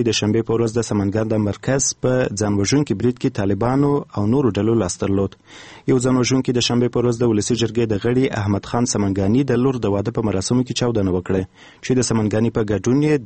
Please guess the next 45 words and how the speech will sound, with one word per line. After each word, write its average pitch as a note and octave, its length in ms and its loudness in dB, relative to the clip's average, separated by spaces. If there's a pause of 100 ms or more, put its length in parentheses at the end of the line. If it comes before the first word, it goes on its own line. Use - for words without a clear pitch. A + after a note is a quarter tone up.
(100)
درویشت C#3+ 320 0
کسان G2+ 400 0
وژل. F#2 320 0 (480)
طالبانو C3 400 2
په B2 80 -2
هغه A#2 180 -2
برید A2+ 140 -2
کې - 180 -2
لاس G2+ 220 -2
لرل A2 280 0 (140)
رد G2+ 180 -4
کړي F#2+ 200 2
وه. F#2 100 0 (340)
د G#2 200 2
کورنۍ G#2+ 360 2
چارو G#2 220 0
وزیر G#2+ 260 0
بسم - 160 -4
الله G2+ 220 0
خان A2+ 160 0
محمدي G2 380 0
پرون A#2+ 160 0
په - 180 -4
سمنګان A2+ 400 0
کې - 80 -2
وویل A#2 320 2
چې B2+ 80 2 (580)
د A#2+ 220 2
حکومت A#2+ 420 -2
لخوا A#2+ 240 0 (160)
ټاکل G#2+ 400 -2
سوي B2 320 2
هیئت A2+ 320 0
لا G2+ 160 -2
هم B2 120 2
د A#2 60 0 (100)
سمنګان A2 380 0 (460)
پیښه A2+ 300 0 (340)
څېړي A#2 300 2 (460)
او G#2+ 140 2
هغه A#2 220 0
اسناد A#2+ 260 -2
او A#2 100 0
شواهد G#2+ 380 -2
چې F#2+ 60 -2